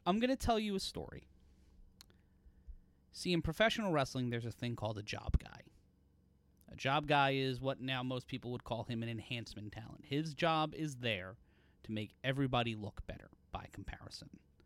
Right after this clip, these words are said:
Jordan Davidson is not a job guy. He is a guy who shows up with the ring crew and thinks that he can be the main eventer.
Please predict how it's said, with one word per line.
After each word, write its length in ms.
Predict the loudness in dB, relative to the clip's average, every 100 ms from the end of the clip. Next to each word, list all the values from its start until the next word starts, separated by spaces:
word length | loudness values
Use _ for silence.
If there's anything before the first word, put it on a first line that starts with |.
| _ _ _ _ _ _ _ _ _ _ _ _ -4
Jordan 320 | 0 2 4
Davidson 440 | 4 2 0 -2
is 100 | -2
not 220 | -2 -2 -2
a 60 |
job 220 | -4 -6 -6
guy. 180 | -8 -12 -18 -20 -20 _ _ _ -20 -14
He 140 | 0 0
is 100 | 2
a 40 |
guy 160 | 2 2
who 100 | 2
shows 380 | 2 4 6 4
up 100 | 2
with 140 | -2
the 80 | -2
ring 260 | 0 2
crew 300 | 0 -2 -6 -10 -20 _ _ _ _ _ _ _ _ _ -4
and 160 | -4
thinks 260 | 2 2 2
that 120 | -2
he 140 | -2
can 200 | -4 -4
be 120 | -2 -2
the 120 | 0
main 220 | 0 0
eventer. 400 | -2 -6 -8 -12